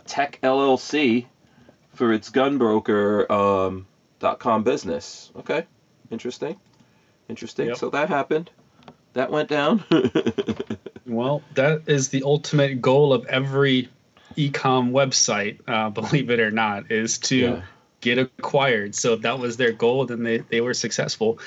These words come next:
Speaker 1: And I think Ammo Inc is traded. Are they traded, uh, publicly? They might be.
Speaker 2: Well, good for
Speaker 1: Yeah.
Speaker 2: those guys if that was the, if that was,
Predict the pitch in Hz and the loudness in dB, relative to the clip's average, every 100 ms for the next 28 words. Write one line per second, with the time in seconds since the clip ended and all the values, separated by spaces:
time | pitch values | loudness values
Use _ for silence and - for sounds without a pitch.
0 | - 117 113 156 151 - 127 139 - 127 | -4 -2 0 0 -2 0 2 2 2 0
1 | 127 101 - - - 120 117 113 104 98 | 0 -4 -4 -12 -8 -2 -2 0 -2 -2
2 | 98 - - 107 123 139 123 98 98 95 | -4 -4 -4 -4 -2 -2 -2 -4 -2 -6
3 | - 120 151 147 247 _ _ _ _ _ | -6 -8 -8 -10 -14 _ _ _ _ _
4 | _ _ _ _ _ _ _ _ _ _ | _ _ _ _ _ _ _ _ _ _
5 | _ 107 110 135 - 143 - _ _ _ | _ -10 -6 -6 -4 -4 -4 _ _ _
6 | _ _ _ _ _ _ - - 123 117 | _ _ _ _ _ _ -18 0 0 2
7 | 131 117 117 - 110 110 110 95 117 117 | 2 4 4 2 2 0 -2 0 0 0
8 | - 113 113 139 110 120 120 127 113 | 2 0 0 -4 -2 0 0 -2 0